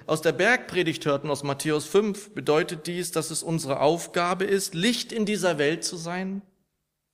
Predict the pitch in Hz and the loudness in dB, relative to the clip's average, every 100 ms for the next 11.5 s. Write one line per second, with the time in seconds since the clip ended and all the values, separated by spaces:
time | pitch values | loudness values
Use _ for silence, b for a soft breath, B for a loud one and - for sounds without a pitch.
0 | - - 139 175 202 - - 220 202 - | -20 -2 2 2 0 -4 -2 0 0 -4
1 | - 202 202 208 _ _ _ _ _ _ | -6 -4 -6 -10 _ _ _ _ _ _
2 | - 131 139 139 139 131 135 143 147 123 | -8 -6 -6 -6 -4 2 2 2 -2 -6
3 | - 127 135 151 160 135 135 131 127 - | -4 -2 -2 -4 -4 -6 -4 -6 -4 0
4 | 196 254 226 - - B B - 185 214 | 2 2 0 -8 -18 B B 2 4 4
5 | 214 - - 160 233 233 202 185 202 214 | 2 -2 -2 4 6 6 2 0 -2 -4
6 | 233 - _ _ _ _ _ _ _ _ | -8 -16 _ _ _ _ _ _ _ _
7 | _ _ _ 202 254 - 214 202 233 240 | _ _ _ 2 4 2 6 6 8 4
8 | 233 220 214 196 185 175 175 214 208 - | 2 2 4 6 6 6 6 4 2 0
9 | 185 165 170 190 190 - _ 190 233 240 | 0 0 -2 -4 -8 -14 _ 8 8 6
10 | 233 214 208 180 180 185 190 - 160 135 | 0 -2 0 2 2 0 -4 -2 0 2
11 | 170 202 190 165 151 | 2 2 0 -2 -6